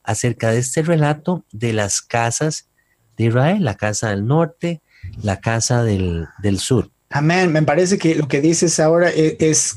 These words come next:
Speaker 2: clave y tenemos tantísimo para hablar y se nos está acabando el tiempo. En algún momento vamos a tener que hacer otro programa sobre esto, porque en el próximo vamos a estar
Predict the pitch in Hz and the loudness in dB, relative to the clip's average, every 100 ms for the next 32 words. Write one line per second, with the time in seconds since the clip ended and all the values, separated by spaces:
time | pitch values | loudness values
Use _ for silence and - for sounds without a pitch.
0 | - - 151 175 185 208 156 135 151 175 | -8 0 2 2 2 -2 -4 -8 -4 -4
1 | 185 - 170 156 151 - 214 202 - 202 | -4 -8 -6 -6 -6 -4 -2 -2 0 2
2 | 190 175 156 147 165 190 180 156 135 131 | 2 2 2 2 2 2 0 -4 -6 -6
3 | 160 160 151 156 160 143 131 165 180 190 | -4 0 2 2 0 -2 0 0 2 0
4 | 143 147 170 156 160 170 160 156 156 139 | -2 -2 0 0 0 0 0 0 -4 -6
5 | 139 143 156 160 139 - 131 127 160 151 | -4 -4 -2 -4 -4 -6 -6 -2 2 2
6 | 165 156 147 143 160 147 131 135 131 131 | 0 -2 -2 0 0 -2 -2 -2 0 0
7 | 123 - 156 165 139 135 131 127 - 151 | -2 -6 -8 -8 -8 -6 -6 -6 -8 -6
8 | 160 139 135 135 135 123 151 147 | -2 0 -2 -4 -8 -4 -4 -4